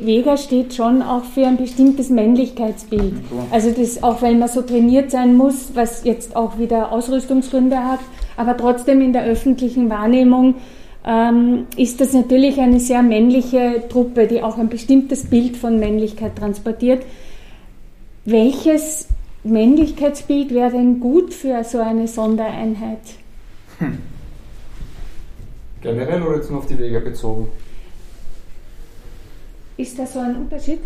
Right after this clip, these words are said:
Speaker 3: Nein, ich kann nicht für andere Einheiten sprechen, sondern nur für
Speaker 1: Ach so,
Speaker 3: uns.
Speaker 1: ja, dann auf die Vega bezogen.
Speaker 3: Also ich kann Ihnen sagen, im Rahmen der Ausbildung, ähm,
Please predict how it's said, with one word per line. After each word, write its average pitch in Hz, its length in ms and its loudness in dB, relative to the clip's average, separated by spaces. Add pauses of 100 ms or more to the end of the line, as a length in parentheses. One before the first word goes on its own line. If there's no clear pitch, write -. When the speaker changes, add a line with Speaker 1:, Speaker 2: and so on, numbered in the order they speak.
(460)
Speaker 3:
Nein, 113 240 -6
ich 120 60 -8
kann 127 160 -4
nicht 123 100 0
für 127 120 0
andere 123 260 4
Einheiten 117 320 0
sprechen, 120 300 0
sondern 123 320 -4
nur 120 100 -6
für - 140 -8
Speaker 1:
Ach 302 180 0
so, 330 160 2
Speaker 3:
uns. 285 120 -4
Speaker 1:
ja, 269 340 -2
dann 269 160 -2
auf 262 160 -6
die 254 160 -4
Vega 262 180 -4
bezogen. 226 540 -6 (100)
Speaker 3:
Also 127 160 -6
ich 127 60 -6
kann 143 140 -4
Ihnen 143 120 -2
sagen, 143 220 -6
im 143 80 -6
Rahmen 135 220 -4
der - 140 -2
Ausbildung, 151 540 -4
ähm, 135 420 -6